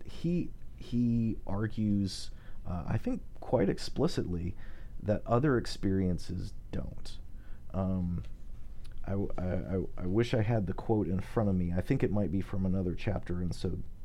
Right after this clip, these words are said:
it might be a spoiler. But he says, uh, he says something about, uh, the black experience having a kind of, um, uh,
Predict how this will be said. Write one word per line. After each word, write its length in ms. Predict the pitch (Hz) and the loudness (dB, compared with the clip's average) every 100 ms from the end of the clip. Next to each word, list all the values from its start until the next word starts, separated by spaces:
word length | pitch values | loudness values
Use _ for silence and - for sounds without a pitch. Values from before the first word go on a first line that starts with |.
| - | -4
it 160 | 92 85 | -2 2
might 200 | 98 101 | 2 2
be 120 | 98 | 0
a 80 | - | 0
spoiler. 680 | - - - 92 90 78 - - - - - - - - | -2 -4 0 2 2 0 -4 -6 -6 -6 -6 -6 -4 2
But 100 | 101 | 4
he 80 | |
says, 540 | 95 - 120 104 - - - | 4 4 4 4 -2 -4 -2
uh, 240 | 95 90 | -2 0
he 220 | 90 - | 0 0
says 300 | 117 - 113 | 0 2 2
something 460 | - 135 123 - 107 | 2 0 2 2 2
about, 460 | 98 98 92 87 - - - - - | 2 2 2 0 -4 -6 -6 -6 -2
uh, 140 | 98 82 80 - - | -2 -2 -2 -4 0
the 80 | 98 | 2
black 440 | 98 104 110 - | 2 2 2 0
experience 880 | 104 - 95 95 95 90 87 - - - - - | -2 -2 2 4 4 2 0 -4 -8 -8 -6 -2
having 400 | - 110 101 92 | 2 2 4 2
a 60 | |
kind 360 | - - 104 98 | 0 0 2 4
of, 220 | 90 85 - - - - - | 2 0 -4 -6 -8 -8 -8
um, 340 | - 92 90 - - - - - - - - - - | -2 0 0 -4 -6 -8 -6 -8 -8 -8 -10 -6 -4
uh, 320 | 87 - 80 | -2 -2 -4